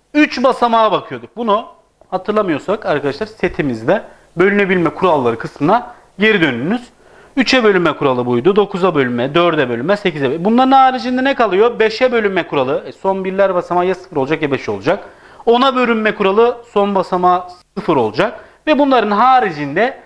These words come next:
bir tek ne var? On bir ile bölünme kuralı var. Onun kuralını ben örnek üzerinden açıklamıştım.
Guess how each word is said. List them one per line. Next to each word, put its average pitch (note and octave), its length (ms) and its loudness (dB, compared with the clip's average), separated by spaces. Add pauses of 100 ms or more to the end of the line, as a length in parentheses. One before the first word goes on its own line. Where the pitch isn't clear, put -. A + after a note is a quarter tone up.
(160)
bir B3 100 -6
tek B3 180 -2
ne B3+ 180 -2
var? G3+ 300 0 (360)
On C4+ 460 4
bir B3 160 2
ile A3+ 360 0
bölünme G#3 380 2
kuralı D#3+ 300 0
var. G#2+ 220 -2
Onun B3+ 260 0
kuralını A3 420 2
ben A3+ 260 0 (260)
örnek A#3 380 2
üzerinden F3 320 -2
açıklamıştım. B2+ 720 -4